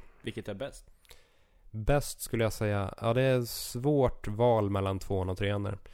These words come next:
Speaker 1: Mm.
Speaker 2: Tvåan känns lite mer retrocharmigt, trean känns lite mer komplett.
Speaker 1: Mm.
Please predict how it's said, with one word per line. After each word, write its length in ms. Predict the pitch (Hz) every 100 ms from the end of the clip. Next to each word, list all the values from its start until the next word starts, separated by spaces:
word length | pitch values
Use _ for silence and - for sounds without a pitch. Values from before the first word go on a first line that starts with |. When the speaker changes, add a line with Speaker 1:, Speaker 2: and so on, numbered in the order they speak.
| -
Speaker 1:
Mm. 200 | 104 113 -
Speaker 2:
Tvåan 380 | - 127 127 120
känns 240 | 110 104
lite 340 | 123 120 - 123
mer 160 | 101
retrocharmigt, 1200 | 95 98 117 90 - 98 - 113 107 101 - - -
trean 420 | 107 104 104 98
känns 320 | - 95 -
lite 180 | 98 95
mer 100 | 92
komplett. 640 | - 104 - - - - - - _
Speaker 1:
Mm. 220 | 113 113